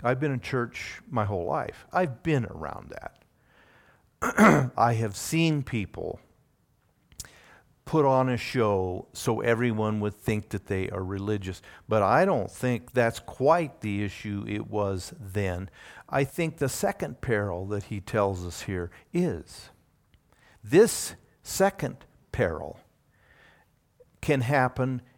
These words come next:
either in public or totally in private. And it is, when you're praying,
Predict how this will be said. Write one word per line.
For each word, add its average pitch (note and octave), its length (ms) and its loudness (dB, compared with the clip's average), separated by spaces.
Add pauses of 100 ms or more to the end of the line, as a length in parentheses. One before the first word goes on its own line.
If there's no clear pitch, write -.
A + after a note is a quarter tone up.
either A2 320 0
in F#2 160 -4
public E2+ 460 -4 (180)
or A#2+ 240 0
totally F3 600 -2
in E2+ 140 -10
private. D2 520 -10 (960)
And C3 320 2
it C3 260 0
is, G#2+ 600 -2 (1400)
when C#3 300 2
you're E3+ 200 2
praying, A2 640 2